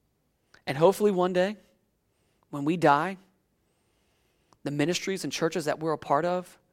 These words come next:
will keep going because they're gonna keep making disciples. They're gonna keep talking about the glories and excellences of Christ. You ever thought about this? We are the spiritual children of the early apostles.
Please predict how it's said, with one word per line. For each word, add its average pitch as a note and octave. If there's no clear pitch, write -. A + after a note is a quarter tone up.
will E3
keep F3+
going F#3
because -
they're D#3+
gonna E3
keep -
making E3
disciples. B2+
They're -
gonna E3
keep E3+
talking F3
about F3
the D#3+
glories D3+
and C#3+
excellences C3+
of -
Christ. B2
You C4
ever D#4+
thought F#3
about G3+
this? -
We A3
are C#4
the A3+
spiritual A3
children D#3+
of D3+
the E3+
early E3+
apostles. -